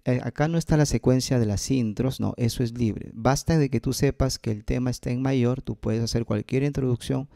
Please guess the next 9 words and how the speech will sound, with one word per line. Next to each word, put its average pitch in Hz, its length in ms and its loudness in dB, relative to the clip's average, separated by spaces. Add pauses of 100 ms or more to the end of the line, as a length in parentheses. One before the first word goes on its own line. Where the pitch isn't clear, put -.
(500)
en 123 160 0
mayor, 127 420 2 (140)
y 120 180 0
ya 143 240 6
una 143 240 2
vez 143 240 2
lo 120 100 2
que 113 120 0
compete 113 680 2